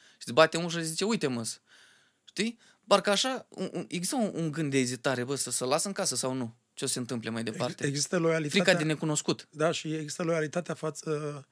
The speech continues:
Speaker 2: față de neam.
Speaker 1: Față de neam,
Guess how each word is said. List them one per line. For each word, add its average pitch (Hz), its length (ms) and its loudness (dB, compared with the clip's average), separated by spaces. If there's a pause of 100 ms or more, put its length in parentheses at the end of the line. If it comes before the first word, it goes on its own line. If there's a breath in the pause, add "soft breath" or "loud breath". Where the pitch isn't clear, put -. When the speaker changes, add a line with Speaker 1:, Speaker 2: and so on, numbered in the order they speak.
(380 soft breath)
Speaker 2:
față 160 300 -4
de 143 440 -4
neam. 147 360 -2 (460)
Speaker 1:
Față - 400 -4
de 123 140 -2
neam, 139 220 0